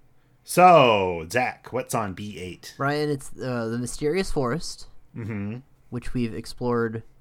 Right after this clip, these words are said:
Speaker 2: almost completely at this point.
Speaker 1: Yeah.
Speaker 2: Um, this one's not terribly exciting.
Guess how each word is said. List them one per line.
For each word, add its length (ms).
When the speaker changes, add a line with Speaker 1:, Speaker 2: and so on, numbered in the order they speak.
Speaker 2:
almost 260
completely 340
at 120
this 120
point. 300
Speaker 1:
Yeah. 220
Speaker 2:
Um, 800
this 160
one's 180
not 240
terribly 440
exciting. 580